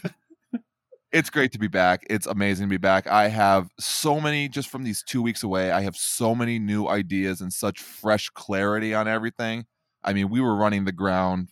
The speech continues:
for what? We're on month, we're going into month five now from the date of this recording. So, I mean, we were going five months strong. I have so many new ideas, so much fresh clarity.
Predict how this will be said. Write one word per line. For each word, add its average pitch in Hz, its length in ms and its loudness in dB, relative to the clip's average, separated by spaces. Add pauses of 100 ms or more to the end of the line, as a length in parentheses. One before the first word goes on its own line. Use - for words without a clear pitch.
for 98 220 -6
what? 90 320 0
We're 92 240 -4
on 92 220 -2
month, 92 340 -2 (320)
we're 101 80 -12
going 104 220 -4
into 98 120 -4
month 95 280 -2 (100)
five 92 240 0
now 85 200 -2
from 92 160 -8
the 87 80 -4
date 95 160 -4
of 90 80 -6
this - 120 -20
recording. 80 460 -8 (240)
So, 113 160 -4
I 202 60 0
mean, 98 200 -2 (140)
we 160 140 -2
were 143 100 2
going 107 200 2
five 107 300 4
months 101 220 0
strong. 92 360 -2
I 123 140 4
have 117 240 2
so - 320 -4
many 123 160 -2
new 113 160 0
ideas, 92 580 -2
so 156 300 -2
much 156 160 -2
fresh 113 320 -4
clarity. 90 680 -8